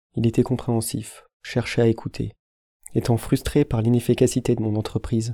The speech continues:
à éprouver correctement une idée, je l'ai remplacé par un autre débatteur,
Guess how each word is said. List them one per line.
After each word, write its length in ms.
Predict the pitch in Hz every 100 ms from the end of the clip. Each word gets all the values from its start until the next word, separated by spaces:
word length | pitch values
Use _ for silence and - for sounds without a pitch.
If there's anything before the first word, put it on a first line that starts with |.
| -
à 80 | 117
éprouver 360 | 113 - 117
correctement 600 | 110 127 123 - 120 117
une 120 | 107 104
idée, 260 | 117 120 -
je 100 | 117
l'ai 100 | 113
remplacé 480 | 123 - 123 - 127
par 180 | 120
un 100 | 107
autre 240 | 107 - 104
débatteur, 500 | 101 101 - 104